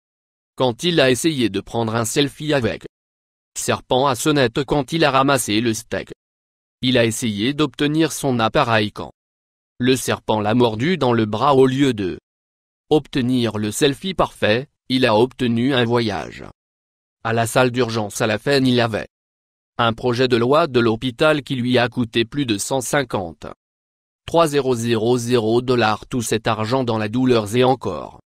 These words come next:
pas d'image à montrer pour elle qui devait. Blessé numéro dix dollars quinze virgule zéro zéro zéro selfie. La plupart des gens essaient de trouver le parfait angle avant de prendre un selfie. Ce fut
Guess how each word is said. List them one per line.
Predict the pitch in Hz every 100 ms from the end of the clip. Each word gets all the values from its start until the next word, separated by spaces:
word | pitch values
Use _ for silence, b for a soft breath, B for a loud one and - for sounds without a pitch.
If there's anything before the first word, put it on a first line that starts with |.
| _ _ _ _ _ -
pas | 113
d'image | 113 143 131 117 120
à | 127
montrer | 139 135 - 151
pour | - 123
elle | 131 120
qui | 147 135
devait. | 131 104 71 - _ _ _ _ _ _
Blessé | 98 117 113 117
numéro | 110 131 123 104
dix | 95 92 117 -
dollars | 117 151 143 120 156 -
quinze | 147 139 117
virgule | 104 113 104 110 107
zéro | 113 139 131
zéro | 117 117 110 123
zéro | 120 110 107 123 147
selfie. | - 143 131 104 90 _ _ _ _ _ _ -
La | 113
plupart | - 160 156 156 123
des | 120
gens | 113 127 113
essaient | 107 117 113
de | 123
trouver | - 139 139
le | 135 107
parfait | 117 - 92 - _ _ _ _ _ _ -
angle | 131 139
avant | 113 110 110
de | 101
prendre | - 117 110
un | 117
selfie. | 113 139 139 - 151
Ce | 151
fut | 123 95